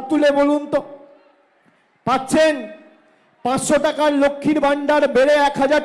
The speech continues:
টাকা হয়েছে, হয়েছে কি না? সবাই পাচ্ছেন, হ্যাঁ কি না? হাত তুলে বলুন, পাচ্ছেন কি না? এই বিজেপি লক্ষ্মীর ভাণ্ডার বন্ধ করতে চাইছে।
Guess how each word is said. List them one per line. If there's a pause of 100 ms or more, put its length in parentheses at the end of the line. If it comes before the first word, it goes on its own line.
টাকা
হয়েছে, (1400)
হয়েছে
কি
না? (1300)
সবাই (100)
পাচ্ছেন,
হ্যাঁ
কি
না? (1040)
হাত
তুলে
বলুন,
পাচ্ছেন
কি
না? (1040)
এই
বিজেপি
লক্ষ্মীর
ভাণ্ডার
বন্ধ (140)
করতে
চাইছে।